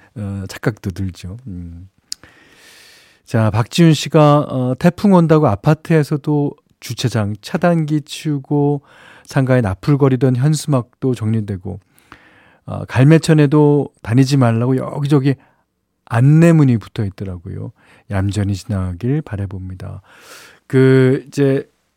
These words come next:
저희도 아마 그렇게 됐을 거예요. 저희 탄천이나 아니면 뭐 분당천 같은데 양옆에 이제 그,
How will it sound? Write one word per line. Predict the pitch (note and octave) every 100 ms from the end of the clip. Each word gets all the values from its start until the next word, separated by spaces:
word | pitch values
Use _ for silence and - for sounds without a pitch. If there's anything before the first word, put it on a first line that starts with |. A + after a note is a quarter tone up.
| _ _
저희도 | - C#3+ E3 E3+ D#3 D3+
아마 | B2+ C3+
그렇게 | B2 A2+
됐을 | - G#2 -
거예요. | A2 G2 G2 G#2+
저희 | G2 G#2+ A2 _ -
탄천이나 | - D3 - C3+ A#2+ C#3 G3 A#3+
아니면 | B2 A2+ A2+ - _
뭐 | - A#2+ A2+
분당천 | B2+ C3+ B2+ C3 G#2+
같은데 | F#2+ G2+ A#2+ C3+ - - -
양옆에 | A2+ B2 C3 - C3+
이제 | B2 C3 - - _
그, | - A2+ A2